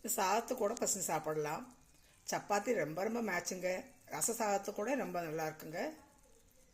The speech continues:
இனி வீடியோக்குள்ள போகலாம். அன்பு சொந்தங்களுக்கு வணக்கம். இன்னைக்கு இறால் மசாலா எப்படி செய்யறதுன்னு காட்டி தரலாம். பதிமூணு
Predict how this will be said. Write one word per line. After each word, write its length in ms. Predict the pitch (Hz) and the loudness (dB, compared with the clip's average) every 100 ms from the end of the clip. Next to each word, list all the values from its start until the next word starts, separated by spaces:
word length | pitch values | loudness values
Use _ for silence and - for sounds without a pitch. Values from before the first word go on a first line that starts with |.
| - - - _ - - - | -20 -20 -20 _ -20 -16 -6
இனி 280 | 226 240 | 2 2
வீடியோக்குள்ள 500 | 226 190 208 208 175 | 4 6 4 4 0
போகலாம். 640 | 165 147 143 160 269 277 - _ - _ _ _ _ _ _ - - - - | 0 -4 -2 -2 -2 -6 -16 _ -20 _ _ _ _ _ _ -16 -16 -12 -2
அன்பு 340 | 202 247 254 | 2 2 0
சொந்தங்களுக்கு 680 | 233 185 180 180 170 - 214 - | -2 -4 -4 -4 -6 -8 -14 -12
வணக்கம். 640 | - 156 165 - 202 339 - - - - - - - - - - - | -10 -10 -10 -8 -8 -8 -16 -20 -20 -20 -20 -20 -20 -20 -20 -20 -14
இன்னைக்கு 260 | 196 190 190 | -10 -8 -6
இறால் 420 | 180 202 220 233 | -2 2 2 0
மசாலா 520 | 175 170 185 175 160 - - | -4 -2 0 0 -2 -8 -12
எப்படி 280 | 165 170 | -10 -8
செய்யறதுன்னு 280 | 160 143 151 | -6 -6 -8
காட்டி 280 | 151 135 - | -8 -8 -8
தரலாம். 500 | 131 123 147 226 247 - - - - - - - - - - - - - - - | -10 -10 -10 -12 -14 -20 -20 -20 -20 -20 -20 -20 -20 -20 -20 -20 -20 -20 -12 -6
பதிமூணு 580 | 185 196 185 170 131 | -4 -2 -4 -4 -6